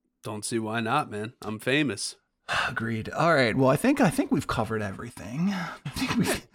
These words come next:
Speaker 2: <laughs> hit all the big topics. <laughs>
Speaker 1: We're right there, I think. Yeah. <laughs>
Speaker 2: We, we, we talked about the Burberry store. We Googled a lot of stuff. We talked about, we talked about <laughs> Comcast, Mike's internet connection, the big topics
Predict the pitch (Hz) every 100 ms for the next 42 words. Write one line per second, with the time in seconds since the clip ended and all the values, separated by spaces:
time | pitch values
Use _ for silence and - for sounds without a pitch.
0 | - 226 - 233 175 147 123 139 139 131
1 | 131 127 - 381 - 523 - - - -
2 | 762 269 - - - - 269 247 254 254
3 | 175 190 208 - 151 170 135 117 - 151
4 | 117 107 147 117 113 - - - - -
5 | - - _ 190 202 190 185 180 185 165
6 | 170 156 185 170 170 175 190 175 160 160
7 | 160 160 160 151 147 151 143 147 147 151
8 | 151 143 147 - 147 139 147 147 143 160
9 | 147 143 147 147 139 139 127 127 - -
10 | 127 - 143 143 139 - 147 - - 160
11 | 156 - 160 147 - 165 - 170 151 -
12 | 156 151 156 147 - 156 147 - 175 160
13 | 175 262 240 - 135 143 175 -